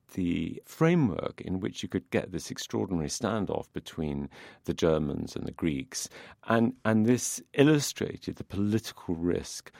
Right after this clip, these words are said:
that the whole project was prone to, is prone to, and remains prone to, because although, you know, now, uh, the Greek crisis appears to have calmed down, I think the position there remains precarious, and the whole project remains still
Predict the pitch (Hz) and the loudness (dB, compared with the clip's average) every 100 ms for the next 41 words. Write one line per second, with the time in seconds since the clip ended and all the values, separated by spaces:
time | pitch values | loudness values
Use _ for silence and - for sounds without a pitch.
0 | - - 113 113 117 104 - 98 98 98 | -14 2 2 4 2 2 2 -2 0 -4
1 | - - - - _ 107 95 - - 135 | -6 -16 -20 -20 _ 0 0 0 2 4
2 | 139 127 127 - 147 139 - 92 80 104 | 4 2 -2 2 0 0 -4 0 0 2
3 | 104 113 120 143 - - - - - - | 2 4 4 2 0 -8 -8 -8 -6 -6
4 | - - 104 98 - - - - 110 90 | -4 0 0 0 -6 -18 -16 0 2 4
5 | 107 135 104 82 - 95 69 - - 85 | 6 6 6 0 -6 -4 -2 -4 -2 0
6 | 85 82 85 - - - - - - - | 2 -2 -4 -8 -10 -8 -10 -12 -14 -18
7 | - - 92 - - 90 80 - - - | -20 -4 -4 -4 -6 -4 -4 -6 -10 -10
8 | - 82 76 - 85 - 85 80 90 82 | -6 -4 -4 -6 -10 -8 -6 -4 -2 -2
9 | 73 - - - 117 78 85 98 104 - | -2 -6 -14 -6 -4 -2 -4 -4 -4 -4
10 | 95 90 90 92 95 101 104 92 - - | -2 0 0 2 2 2 0 -2 -8 -14
11 | 87 - - - - - - 90 85 82 | -10 -8 -6 -8 -10 -12 -4 0 2 0
12 | - - - 87 107 95 - 120 104 - | -4 -16 -8 0 2 2 2 2 2 -2
13 | - 82 76 76 69 71 - - 82 80 | -4 -4 -2 -2 -4 -8 -8 -4 -4 -4